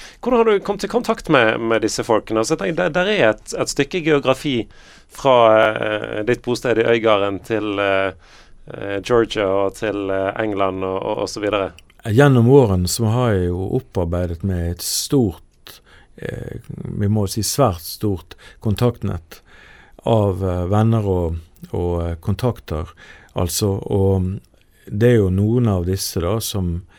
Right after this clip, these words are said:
Speaker 2: kommer og tilbyr seg, og jeg regner med også at det skal bli flere, ja, jeg forventer at det blir flere.
Speaker 1: Hvem er det som hører på dette her? Har du noe tall på hvor mange, eh, du når fram til, eh, foreløpig?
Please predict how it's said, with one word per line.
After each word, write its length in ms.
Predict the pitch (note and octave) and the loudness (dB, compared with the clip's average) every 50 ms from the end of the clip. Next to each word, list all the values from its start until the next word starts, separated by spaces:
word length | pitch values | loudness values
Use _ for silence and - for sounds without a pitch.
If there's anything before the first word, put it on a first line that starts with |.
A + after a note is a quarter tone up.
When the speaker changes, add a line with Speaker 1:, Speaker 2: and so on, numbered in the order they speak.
| _ _ - | _ _ -2
Speaker 2:
kommer 220 | - B2+ A2+ G2+ | 0 2 2 2
og 80 | F#2+ - | 0 0
tilbyr 340 | - A#2 G#2+ G2 F2 F2 E2+ | 0 0 0 0 0 -2 -4
seg, 240 | - - G2 F#2+ F#2+ | -4 -2 -2 0 0
og 60 | G2 | 0
jeg 100 | G2+ G2+ | 2 2
regner 240 | G#2 A2+ A#2 A2+ G#2 | 2 2 2 2 2
med 160 | A2+ B2+ B2+ | 2 0 0
også 340 | A#2 A#2 - - G2 E2+ E2 | -2 -2 -2 -4 -4 -4 -4
at 200 | D#2+ - _ - _ - - - - | -6 -10 _ -20 _ -20 -20 -16 -10
det 100 | - - | -6 -6
skal 240 | - - B2+ A#2 G#2 | -2 2 2 2 4
bli 160 | G2 G2 F#2 | 4 2 0
flere, 380 | - - A#2+ G#2+ F#2 F2 E2+ | -2 0 -2 0 0 0 -2
ja, 120 | E2+ E2+ F2+ F#2+ | -2 -2 -2 -4
jeg 80 | - | -4
forventer 560 | - G#2+ G#2+ A#2+ A#2+ G#2 F2+ - - - - | -2 0 2 2 2 2 0 -4 -8 -10 -10
at 80 | F#2+ - | -10 -8
det 100 | - G2 | -6 -4
blir 160 | G#2+ A#2+ A#2 | -4 -4 -4
flere. 360 | G2+ - A2 F#2+ - - - - _ _ _ _ - _ _ - - - - - - - - A#4+ - - | -4 -4 -4 -6 -6 -6 -12 -20 _ _ _ _ -20 _ _ -20 -18 -18 -18 -18 -20 -20 -18 -18 -14 -6
Speaker 1:
Hvem 160 | - G#3 G#3 | -4 -2 0
er 40 | G3+ | 0
det 80 | F3+ - | -2 0
som 120 | - D3 | 2 4
hører 200 | D3 E3+ G3+ G#3 | 4 4 4 2
på 80 | - - | 0 0
dette 180 | A2 - - | 0 0 -2
her? 160 | E2 F#2 - - - - - - | -6 -6 -6 -8 -12 -20 -10 0
Har 120 | - E3 | 2 4
du 80 | D3+ C#3+ | 4 4
noe 320 | C3 B2 A#2+ - B2 A#2 A#2+ | 2 2 2 2 0 2 2
tall 220 | - E3 D3 B2 G#2+ | 2 0 0 0 0
på 140 | - A2+ G#2 | -2 -6 -4
hvor 100 | - A2+ | -2 0
mange, 300 | G#2+ G#2 A2+ B2+ B2+ B2 | 0 0 0 2 0 0
eh, 480 | A#2 A2+ A2 G#2+ G#2 G2+ F#2+ F#2+ G2 G2 | 0 0 0 0 0 0 2 2 0 0
du 140 | G2 G#2+ G#2 | 0 -2 -2
når 160 | G#2 G#2+ G#2 | 0 -2 -2
fram 180 | - - A#2 G#2+ | 0 -2 -2 -2
til, 380 | - - A2 G2+ F#2+ F#2+ G2 | -2 -2 -2 -2 -2 -2 -2
eh, 180 | G2 F#2+ F#2+ F#2+ F#2+ | 0 0 0 -2 -2
foreløpig? 400 | - G2+ G#2+ A2+ A#2+ G#2 G2 - | -2 -2 -2 0 -2 -4 -4 -8